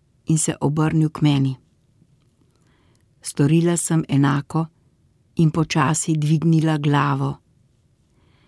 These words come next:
Njegova svetloba ni bila več tako moteča.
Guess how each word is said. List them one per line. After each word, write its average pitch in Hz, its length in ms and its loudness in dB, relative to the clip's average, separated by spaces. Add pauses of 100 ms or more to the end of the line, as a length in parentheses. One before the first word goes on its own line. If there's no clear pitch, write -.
(720)
Njegova 196 560 2
svetloba 185 760 0
ni 214 220 4
bila 165 260 2
več 139 360 -4
tako 151 280 -4
moteča. 143 640 -2